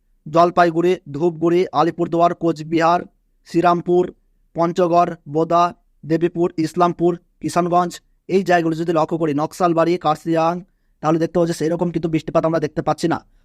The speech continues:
ছিটাফোঁটা বৃষ্টিপাত হতে পারে, যেটা আবহাওয়া দপ্তরের তরফে আগেই জানিয়ে দেওয়া হয়েছে। তাছাড়া উত্তরবঙ্গের আমরা শুধুমাত্র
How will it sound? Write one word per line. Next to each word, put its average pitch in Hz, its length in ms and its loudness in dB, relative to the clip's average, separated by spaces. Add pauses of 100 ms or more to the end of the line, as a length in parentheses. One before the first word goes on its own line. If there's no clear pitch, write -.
ছিটাফোঁটা 208 400 2
বৃষ্টিপাত 190 420 0
হতে 180 160 -4
পারে, 180 180 0
যেটা 180 180 -2
আবহাওয়া 160 300 0
দপ্তরের 180 280 -2
তরফে 156 280 -2
আগেই 156 260 -2
জানিয়ে 156 240 -2
দেওয়া 151 160 2
হয়েছে। 160 240 -2 (380)
তাছাড়া 220 280 0
উত্তরবঙ্গের 233 640 2
আমরা 196 140 0
শুধুমাত্র 190 460 0